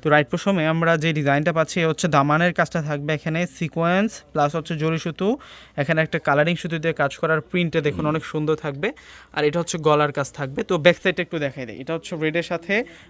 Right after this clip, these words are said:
মেজেন্টা এবং পার্পল বেগুনি দিয়ে কম্বিনেশন কন্ট্রাস্টটা করা। আর এটা ব্যাক পার্ট চলে আসবে, ব্যাক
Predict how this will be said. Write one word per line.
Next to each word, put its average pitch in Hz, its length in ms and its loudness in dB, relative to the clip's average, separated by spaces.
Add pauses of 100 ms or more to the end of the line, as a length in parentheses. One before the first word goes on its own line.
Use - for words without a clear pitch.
মেজেন্টা 175 540 2
এবং 185 220 -2
পার্পল 147 300 -2
বেগুনি 160 320 -4
দিয়ে 170 200 -4
কম্বিনেশন 165 640 -4
কন্ট্রাস্টটা 156 500 -2
করা। 151 320 2 (380)
আর 147 120 2
এটা 151 160 0
ব্যাক 147 280 0
পার্ট 165 220 0
চলে 160 180 0
আসবে, 165 220 -2
ব্যাক 147 140 -4